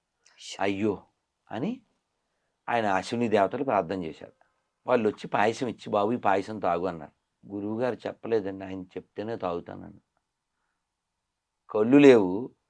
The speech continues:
Speaker 2: బావిలో పడిపోయాడు, చిన్న పిల్లోడు. ఈ, మనకైతే ఆయన గుర్తురావు.
Speaker 1: అసలేమి గుర్తురావు.
Speaker 2: ఆ, ఆ డెడికేషన్‌కి వాళ్ళ గురువుగారు ఆనందపడిపోయి,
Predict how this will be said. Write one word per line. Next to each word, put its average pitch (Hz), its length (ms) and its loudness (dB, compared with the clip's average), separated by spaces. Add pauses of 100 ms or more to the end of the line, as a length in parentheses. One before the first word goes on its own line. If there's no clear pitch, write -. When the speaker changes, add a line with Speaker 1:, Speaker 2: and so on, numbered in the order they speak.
(240)
Speaker 2:
బావిలో 120 420 10
పడిపోయాడు, 107 720 2
చిన్న 98 360 -10
పిల్లోడు. 113 580 0 (760)
ఈ, 101 80 -10 (220)
మనకైతే 127 460 4
ఆయన 156 140 4
గుర్తురావు. 120 400 2 (500)
Speaker 1:
అసలేమి 262 460 6
గుర్తురావు. - 640 4 (960)
Speaker 2:
ఆ, 80 140 -10 (100)
ఆ 120 120 4
డెడికేషన్‌కి 131 800 2
వాళ్ళ 98 220 2
గురువుగారు 98 400 2
ఆనందపడిపోయి, 95 680 -4